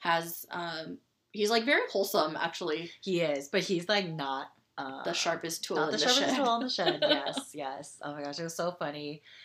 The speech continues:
Speaker 2: So he brings, like, a funny ver-, he brings a funny side to the show because he's more, like, grounded,
Speaker 1: Yeah.
Speaker 2: more realistic.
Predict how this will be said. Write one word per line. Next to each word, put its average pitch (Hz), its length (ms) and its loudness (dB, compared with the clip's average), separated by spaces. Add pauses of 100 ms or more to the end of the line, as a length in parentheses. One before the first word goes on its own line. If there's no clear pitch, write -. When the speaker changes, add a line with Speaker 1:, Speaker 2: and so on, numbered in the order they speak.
(140)
Speaker 2:
So 226 140 6
he 262 120 6
brings, 285 240 2
like, 294 140 2
a 202 60 0
funny 147 360 -4
ver-, 131 320 -6
he - 180 -6
brings 196 260 -4
a 190 40 -4
funny 139 300 -6
side 139 320 -8
to - 160 -8
the 98 120 -8
show - 360 -8
because 143 340 -12
he's 135 260 -10
more, 131 160 -8
like, 113 420 -12 (140)
grounded, 151 540 -8 (280)
Speaker 1:
Yeah. - 320 -8
Speaker 2:
more 147 140 -10
realistic. 131 680 -10